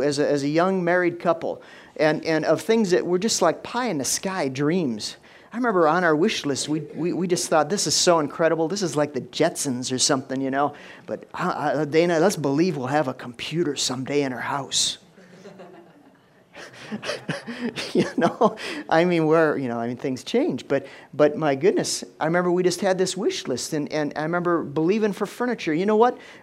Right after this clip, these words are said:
We were believing for furniture, and we believed we received it, did our little dance, our little jig way before we ever saw furniture.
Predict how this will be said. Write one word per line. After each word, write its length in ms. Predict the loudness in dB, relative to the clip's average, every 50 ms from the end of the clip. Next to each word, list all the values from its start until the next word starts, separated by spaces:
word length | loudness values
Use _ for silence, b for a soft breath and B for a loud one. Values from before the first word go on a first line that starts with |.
| B
We 140 | 2 8 8
were 60 | 8
believing 420 | 10 12 12 10 12 10 8 6 4
for 220 | 4 2 0 0
furniture, 600 | 2 4 2 4 4 4 0 -2 -2 0 2 4
and 120 | 4 4 4
we 100 | 2 8
believed 460 | 12 12 12 12 10 4 2 2 2
we 140 | 2 2 4
received 500 | 4 4 4 4 2 2 2 2 2 0
it, 180 | 0 0 -2
did 160 | 8 8 8
our 160 | 10 10 8 8
little 200 | 8 6 4 2
dance, 440 | 4 4 4 4 4 0 2 4
our 60 | 4 4
little 180 | 4 4 2
jig 540 | 0 -2 4 6 6 6 6 4 -4 0 2
way 180 | 6 8 8 8
before 320 | 6 4 2 4 4 4
we 120 | 6 4 4
ever 120 | 2 2
saw 420 | 2 2 4 6 6 6 6 4 2
furniture. 520 | 0 0 0 0 0 -2 -2 -2 -2